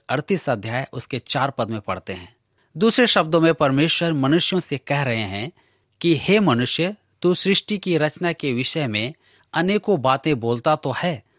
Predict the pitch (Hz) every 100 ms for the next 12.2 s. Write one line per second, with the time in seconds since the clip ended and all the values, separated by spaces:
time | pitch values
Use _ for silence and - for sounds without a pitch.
0 | _ _ 135 143 - 147 123 175 185 175
1 | - 143 - 175 - 123 - 131 104 92
2 | _ _ _ _ - 180 190 208 196 -
3 | 240 - 143 98 - _ 104 120 185 170
4 | 185 170 165 135 131 120 - 117 139 _
5 | _ _ 131 110 101 156 190 - 147 135
6 | 139 127 127 123 - 165 - 175 - 135
7 | 120 165 190 120 98 98 - 117 - _
8 | - 170 - 131 127 - 127 - 135 196
9 | - 98 - _ _ - 185 202 220 -
10 | 160 165 - 175 - 180 - 151 139 -
11 | 160 151 135 113 117 147 139 139 143 -
12 | - 120